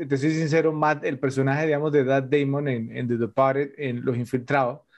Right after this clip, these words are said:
El, lo que pasa, ¿saben qué es? Digamos, o sea, pues que el, el, el, el, el tema con Máximo y cómo era que era un tema tan personal, pues estamos hablando de su esposa y su hijo, y cómo los tuvo que ver morir,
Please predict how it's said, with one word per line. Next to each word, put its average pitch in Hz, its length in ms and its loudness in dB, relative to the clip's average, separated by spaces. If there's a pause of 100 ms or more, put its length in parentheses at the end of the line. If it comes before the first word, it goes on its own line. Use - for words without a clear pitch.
(400)
El, 170 240 0
lo 175 280 2
que 175 120 2
pasa, 196 340 -2
¿saben 214 340 0
qué 208 180 4
es? 160 60 -2
Digamos, 175 260 -2
o - 20 -6
sea, 170 140 0
pues 165 140 0
que 208 240 4
el, 151 320 2
el, 139 360 4
el, 139 360 2
el, 151 240 2
el 143 100 -6
tema 185 240 2
con 180 180 -2
Máximo 170 480 0
y 139 80 0
cómo 160 300 0
era 175 180 4
que 151 280 0
era 165 100 0
un 180 80 -4
tema 190 340 0
tan 156 320 -2
personal, 147 460 0
pues 170 120 0
estamos 175 200 0
hablando 180 260 0
de 180 80 4
su 135 120 -2
esposa 220 760 0 (480)
y 139 120 -2
su 170 220 0
hijo, 208 600 2 (260)
y 160 140 0
cómo 190 240 2
los 208 140 0
tuvo 214 180 2
que 185 120 2
ver 202 160 6
morir, 202 680 0